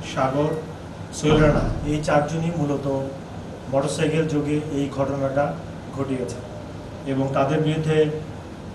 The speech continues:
মনিরামপুর থানায় মামলা দায়ের হয়েছে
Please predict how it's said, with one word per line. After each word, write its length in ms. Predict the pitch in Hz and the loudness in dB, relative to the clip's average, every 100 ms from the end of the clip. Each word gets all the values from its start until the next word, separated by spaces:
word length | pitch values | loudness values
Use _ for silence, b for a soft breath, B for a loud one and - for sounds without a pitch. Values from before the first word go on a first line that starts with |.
| - | -6
মনিরামপুর 420 | 139 147 156 160 | -2 2 2 2
থানায় 360 | 160 151 147 147 - - - - - - - | 0 2 4 2 0 -10 -12 -12 -12 -12 -6
মামলা 260 | 135 135 143 | 0 4 6
দায়ের 220 | 139 143 147 | 8 6 6
হয়েছে 240 | 143 165 | 0 -2